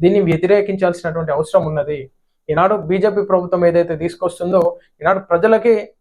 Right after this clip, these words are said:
ఈనాడు చా-, చాలా బాధపడాల్సి వస్తది. ఈ జమీల్ ఎలక్షన్స్ ముందుకు తీసుకొస్తే, ఈనాడు ఏదైతే ఉందో, ఒక రాజకీయ నాయకుడిని మనం ఎన్నుకున్నప్పుడు తను సరిగ్గా పనిచేయనప్పుడు పార్లమెంట్ ఎలక్షన్స్ లో ఖచ్చితంగా పార్టీ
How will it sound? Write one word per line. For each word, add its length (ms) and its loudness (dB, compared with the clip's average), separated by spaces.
ఈనాడు 220 0
చా-, 420 2
చాలా 300 4
బాధపడాల్సి 540 2
వస్తది. 480 -6
ఈ 160 0
జమీల్ 300 4
ఎలక్షన్స్ 440 0
ముందుకు 220 -4
తీసుకొస్తే, 560 -6
ఈనాడు 240 2
ఏదైతే 320 0
ఉందో, 320 0
ఒక 120 -2
రాజకీయ 420 2
నాయకుడిని 360 2
మనం 220 2
ఎన్నుకున్నప్పుడు 640 0
తను 180 -4
సరిగ్గా 240 4
పనిచేయనప్పుడు 580 0
పార్లమెంట్ 340 0
ఎలక్షన్స్ 380 -4
లో 140 0
ఖచ్చితంగా 520 0
పార్టీ 300 2